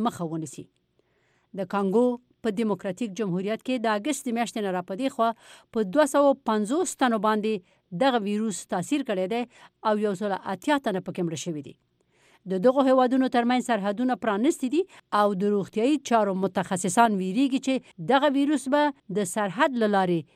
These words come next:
یوګاندا ته داخل شي. خبریال حلیمې عثماني د یوګاندا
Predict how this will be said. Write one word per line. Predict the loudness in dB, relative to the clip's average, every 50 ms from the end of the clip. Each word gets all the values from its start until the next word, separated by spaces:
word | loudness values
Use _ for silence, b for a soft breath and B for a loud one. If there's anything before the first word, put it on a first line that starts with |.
| b b -4 -2
یوګاندا | 0 0 0 0 4 4 4 4 2 0
ته | -2 -2
داخل | -2 -2 -4 -6 -6 -6
شي. | -10 -12 -14 _ _ _ _ -6 -2
خبریال | 0 2 2 4 4 4 4 4 4 2 2 2
حلیمې | 0 2 2 2 2 2 0 -2 -4 -2
عثماني | 0 2 2 4 4 4 4 4
د | 4 4 4
یوګاندا | 4 4 2 2 2 2